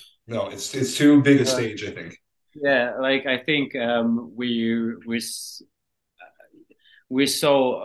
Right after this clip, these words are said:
Speaker 2: like, honored and, and we have to pay respect to the fact that, um, Eurovision is such a big stage and such a big platform. Um, this is definitely a peak in our cor-, career. Um, if it gets repeated or not, I think we can just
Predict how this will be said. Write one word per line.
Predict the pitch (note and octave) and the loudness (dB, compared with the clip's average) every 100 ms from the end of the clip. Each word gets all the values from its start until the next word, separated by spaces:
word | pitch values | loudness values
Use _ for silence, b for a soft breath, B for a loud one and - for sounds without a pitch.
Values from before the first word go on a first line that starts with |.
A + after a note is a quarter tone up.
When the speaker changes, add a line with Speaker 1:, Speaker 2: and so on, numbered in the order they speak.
| A#2 | -4
Speaker 2:
like, | A#2+ A#2 | -4 -4
honored | A#2+ A#2+ A2+ A2+ | -2 0 0 -2
and, | G#2+ A2 A2 | -2 -2 -2
and | G#2+ A2 G#2+ G#2 | -4 -4 -6 -6
we | A2 | -4
have | A#2 - | -4 -6
to | A#2 | -12
pay | - A#2+ | -4 -2
respect | A2+ A2+ - G2+ G2+ - - | 0 -2 -6 -10 -14 -14 -12
to | A#2 | -10
the | G#2+ | -8
fact | - G2 G2 | -8 -8 -8
that, | G2+ - | -10 -10
um, | F#2 F#2+ G2 | -12 -12 -8
Eurovision | G#2 G2 G2+ G#2 | -8 -8 -10 -8
is | G2 | -6
such | A#2 G#2+ | -6 -8
a | |
big | G2 G2+ | -10 -10
stage | - G2 F#2+ G#2 | -10 -8 -8 -10
and | G2 | -12
such | A2 | -12
a | G#2 | -10
big | G2 - _ | -14 -16 _
platform. | G2 - F#2 E2+ F#2 | -10 -10 -20 -20 -16
Um, | F#2+ F#2 F#2 F2+ - _ _ _ _ | -10 -8 -8 -12 -18 _ _ _ _
this | B2+ B2+ | -8 -4
is | B2+ | -4
definitely | A2+ B2 A#2+ A2 G#2+ - G#2 G2+ G2+ - | -2 -4 -4 -6 -8 -12 -10 -8 -10 -14
a | _ _ | _ _
peak | B2 A2+ B2 | -6 -4 -6
in | A2 | -6
our | G#2 G#2 G#2 | -4 -6 -8
cor-, | - G#2+ G#2 G#2+ - | -8 -8 -8 -12 -8
career. | G#2+ G#2 G#2 F#2+ F#2+ G#2 | -6 -4 -6 -6 -8 -8
Um, | G2 G2+ G2 G2+ G2 _ b b _ | -6 -6 -8 -18 _ _ b b _
if | A#2 A#2 | -6 -4
it | B2 | -2
gets | C3+ B2 - | -4 -2 -4
repeated | B2+ B2+ B2 A#2 | -4 -6 -6 -6
or | A#2 A#2 | -4 -2
not, | B2 B2 | -4 -4
I | A2 | -6
think | B2 A#2 | -6 -6
we | A2+ | -6
can | A2+ A2 E2+ - A2+ A2+ | -6 -6 -8 -12 -20 -14
just | - A#2 - - | -8 -8 -8 -12